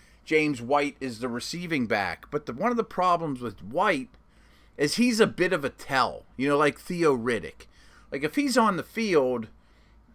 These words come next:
you know, he can only really help you in one way. You know, he's not super versatile like a Michel or a Burkhead. And Michel's clearly a lot more talented than Burkhead. So I think White's role might diminish. And this is sort of some fantasy talk, but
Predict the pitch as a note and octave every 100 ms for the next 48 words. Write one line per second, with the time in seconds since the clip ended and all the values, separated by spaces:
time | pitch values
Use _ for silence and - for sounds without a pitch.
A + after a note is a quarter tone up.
0 | - G#3+ G#3 - A#3+ G#3 F#3+ D3+ E3 D#3
1 | D3 C3+ B2 B2+ A2+ B2+ F3+ A#2 D2+ F#2
2 | A#2+ A#2+ C#3 A#2+ E3 D#3+ - - E3 C#3
3 | A#2 F3 F3+ A#2+ A#2 A2+ A#2 B2 A2 -
4 | - A#2+ A2+ A2 G#2 G#2+ G#2 F#2+ A#2 A#2
5 | - G#2 G2+ G2+ B2 D#3+ - A3 D3+ -
6 | C#3 A#2 G2 F#2+ G#2+ G2 F2+ G#2 G2 F#2+
7 | G2+ E2 E2 - D#3 D#3+ G2 D2+ - -
8 | - - - - - G3 F#3+ C4 A#3+ E3+
9 | F3+ F3 - C#3 C#3 C#3+ C3+ C3 B2+ -
10 | C3+ A2 F#2 A2 - - - - - -
11 | - - G3 A3 A3+ - A3 A3+ F#3 E3+
12 | D#3 D3+ C3+ A#2+ A2+ G#2 A#2+ F#2 F#2 -
13 | - B2+